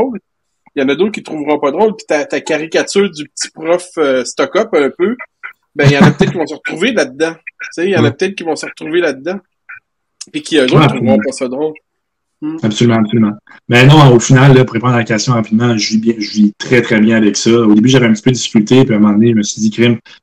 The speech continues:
Speaker 2: il va tout le temps en avoir. » Fait que si je commence à sticker, tu sais, il y a des commentaires négatifs, puis il y a des commentaires positifs. Puis l'humain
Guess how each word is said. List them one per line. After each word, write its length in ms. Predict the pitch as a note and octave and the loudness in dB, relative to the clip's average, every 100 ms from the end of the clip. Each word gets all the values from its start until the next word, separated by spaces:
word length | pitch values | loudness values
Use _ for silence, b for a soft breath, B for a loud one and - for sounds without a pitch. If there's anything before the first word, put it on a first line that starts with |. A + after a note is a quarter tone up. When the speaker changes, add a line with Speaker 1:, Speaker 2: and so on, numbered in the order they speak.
| _ | _
Speaker 2:
il 60 | A2+ | -4
va 40 | |
tout 60 | G#2+ | -2
le 40 | - | 2
temps 80 | A#2 | 2
en 40 | |
avoir. » 320 | G#2+ G2+ G2 - | 4 2 -2 -8
Fait 120 | - F#2 | -12 -6
que 100 | G#2 | -6
si 180 | - A2+ | -2 -4
je 80 | - | 0
commence 320 | A2+ B2 B2 | 0 2 0
à 80 | G#2+ | -4
sticker, 480 | - - - B2+ | -6 -6 2 2
tu 60 | C3 B B | 2 B B
sais, 120 | - | 2
il 20 | C3+ | 4
y 20 | |
a 20 | |
des 60 | B2 | 4
commentaires 320 | A#2+ C3 E3+ | 4 2 2
négatifs, 420 | E3+ C3+ - D#3 | 4 4 2 0
puis 80 | D3+ | 2
il 60 | A#2+ | 0
y 20 | |
a 40 | |
des 20 | |
commentaires 380 | A2 A2 G#2+ A#2 | 2 0 0 -2
positifs. 460 | G#2+ G2+ - G#2 - _ _ _ _ _ | -2 -4 -6 -10 -14 _ _ _ _ _
Puis 120 | - | 2
l'humain 600 | A2+ A#2 C3 C3 C3 C#3+ | 6 8 8 8 8 6